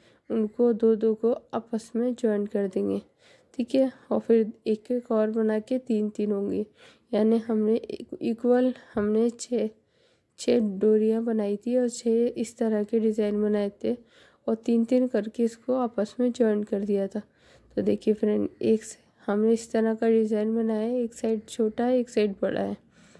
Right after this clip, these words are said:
तो इस तरह से आप छः डोरियाँ तैयार कर लें,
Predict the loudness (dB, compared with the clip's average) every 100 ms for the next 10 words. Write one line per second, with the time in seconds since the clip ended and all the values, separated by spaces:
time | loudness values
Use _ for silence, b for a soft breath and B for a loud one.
0 | b -12 2 2 2 0 0 0 -2 -6
1 | -8 -6 -4 -2 -6 -10 -2 2 2 -2
2 | B B B B 0 4 4 4 0 -2
3 | -4 -4 -2 -2 -2 -4 -6 -4 -4